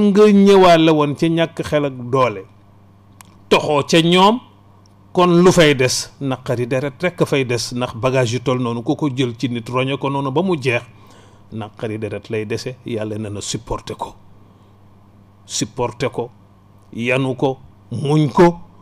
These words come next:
sa xol bi bu mu yëg mbas, bu leen gëdd de. Yàlla nee na boo leen di gëdd may denc yow, bu leen gëdd te bu sa xol bi yëg mbas.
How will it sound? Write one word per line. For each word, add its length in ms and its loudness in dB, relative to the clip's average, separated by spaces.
sa 240 -2
xol 320 4
bi 260 -4
bu 180 -2
mu 160 4
yëg 220 2
mbas, 600 -2
bu 200 -8
leen 200 0
gëdd 200 4
de. 80 -2
Yàlla 360 -2
nee 140 2
na 120 2
boo 300 2
leen 160 6
di 200 0
gëdd 280 2
may 160 2
denc 280 -2
yow, 180 -8
bu 140 -12
leen 220 2
gëdd 360 2
te 100 4
bu 140 0
sa 160 4
xol 160 0
bi 200 -2
yëg 120 -2
mbas. 380 -6